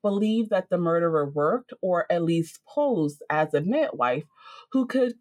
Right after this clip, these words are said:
be seen with bloody clothes without attracting suspicion and would be more easily trusted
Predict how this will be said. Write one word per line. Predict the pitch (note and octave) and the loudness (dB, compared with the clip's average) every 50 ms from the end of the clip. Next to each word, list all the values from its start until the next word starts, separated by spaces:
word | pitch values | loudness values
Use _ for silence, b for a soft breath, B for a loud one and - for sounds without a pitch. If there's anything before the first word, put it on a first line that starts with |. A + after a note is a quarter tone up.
| - F#3+ | -12 -2
be | - A3 A3 A3 | 0 2 2 2
seen | A3 - - - B3 B3+ C#4 D4 D4+ D#4 C4 A#3+ | 0 -2 -4 -2 -2 0 0 0 0 0 0 -2
with | A3 A3 G#3 - | -2 -2 -4 -4
bloody | F3 E3 F3 F#3 A3 C4 C4 | -2 0 0 0 0 -2 -4
clothes | - A3 F#3+ D#3 D#3 D#3+ D#3+ - | -2 -2 0 0 0 0 -2 0
without | F3 E3+ - E3+ D#3+ D#3+ F#3 A3 - - | -2 -2 0 0 0 2 0 0 0 -2
attracting | B3 A#3 - - E3+ D#3 D#3 D#3 - A#3 A3 | -4 -4 -2 -2 -2 -2 -2 -2 -2 -2 -2
suspicion | A3+ - A#3 A#3 - - E3 C#3 C3+ - - D3+ C3+ C3+ D#3+ D#3+ _ - | 0 0 -4 -4 -2 -2 0 0 0 0 -2 -2 0 0 0 -4 _ 0
and | G3 G#3 G#3 G3+ F#3+ G3+ | 0 2 2 2 2 2
would | G#3 G#3+ G3+ F#3+ - | 2 0 0 -2 -4
be | G#3 G#3 G#3+ | -2 0 2
more | G#3 G3 G3+ G3 - - | 2 2 2 0 0 0
easily | G3+ G3+ G#3+ G#3+ A#3+ B3+ C4 B3 | 0 0 0 2 2 2 0 0
trusted | - - G#3 F3+ F3+ - - G#3 F#3+ F#3 F#3 F3 | -2 -2 -2 -2 -2 -4 -4 -2 0 0 0 -2